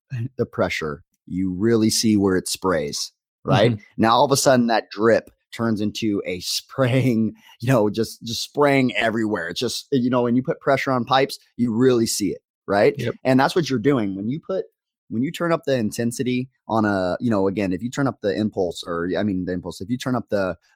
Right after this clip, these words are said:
Speaker 1: um, I'm searching for a word there, but if you turn up the intensity, basically, right? If you turn up,
Speaker 2: Mm-hmm.
Speaker 1: um, you know, the demand in that situation,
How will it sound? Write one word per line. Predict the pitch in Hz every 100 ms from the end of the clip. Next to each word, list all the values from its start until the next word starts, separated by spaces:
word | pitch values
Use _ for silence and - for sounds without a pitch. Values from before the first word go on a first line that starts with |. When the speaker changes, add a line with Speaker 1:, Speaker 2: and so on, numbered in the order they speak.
| -
Speaker 1:
um, | 110 95 87 80 73 _ -
I'm | 98
searching | - 101 92
for | 87 87
a |
word | 85 87 71
there, | 73 -
but | 101
if | 98
you | 127
turn | 135 147
up | 131
the | 120
intensity, | 101 104 107 - 87
basically, | - - - - 82
right? | 80 95 104
If | 107 95
you |
turn | 107 117 113
up, | 107
Speaker 2:
Mm-hmm. | 107 _ _ 90
Speaker 1:
um, | 90 85 82 85 - _
you | - 98
know, | 85 - -
the | 101
demand | 85 98 92 104 101 76 80 - -
in | 101
that | 95
situation, | - 90 87 85 90 131 156